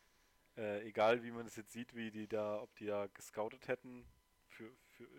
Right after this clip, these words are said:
wegen der Schiffe und so, aber ich hab irgendwie das Gefühl, dass, ähm, die, entweder sind die Drachen, weil die so,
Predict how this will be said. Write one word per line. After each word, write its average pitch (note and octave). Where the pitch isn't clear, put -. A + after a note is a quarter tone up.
wegen A2
der G#2
Schiffe -
und C3
so, C3
aber A2
ich G#2
hab A#2+
irgendwie B2
das A#2
Gefühl, B2+
dass, -
ähm, G#2+
die, G#2
entweder A#2
sind A2+
die A2
Drachen, C3+
weil A#2
die A2+
so, A2